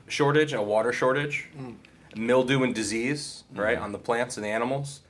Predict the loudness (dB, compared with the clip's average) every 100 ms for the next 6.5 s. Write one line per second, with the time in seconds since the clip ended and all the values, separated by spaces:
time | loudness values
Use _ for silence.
0 | _ _ -8 2 2 2 0 2 0 -2
1 | -2 -2 0 2 4 2 -2 -6 -4 0
2 | 2 0 -2 -14 -16 _ _ _ _ _
3 | _ _ -6 -4 -4 -8 -16 _ -2 2
4 | 2 2 -2 -2 -2 2 2 2 0 0
5 | -2 -2 -2 2 2 2 -6 -2 0 2
6 | 2 0 -4 -12